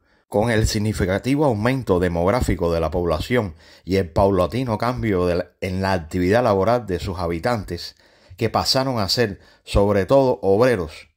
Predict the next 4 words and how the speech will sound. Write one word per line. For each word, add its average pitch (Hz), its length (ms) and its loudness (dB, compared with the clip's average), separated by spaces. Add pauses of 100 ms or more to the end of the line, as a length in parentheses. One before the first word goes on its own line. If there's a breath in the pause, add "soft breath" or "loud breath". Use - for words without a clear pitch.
(140)
artesanos 92 880 -4 (200 soft breath)
y 104 140 -2
pequeños 127 500 -2
comerciantes, 95 1080 -2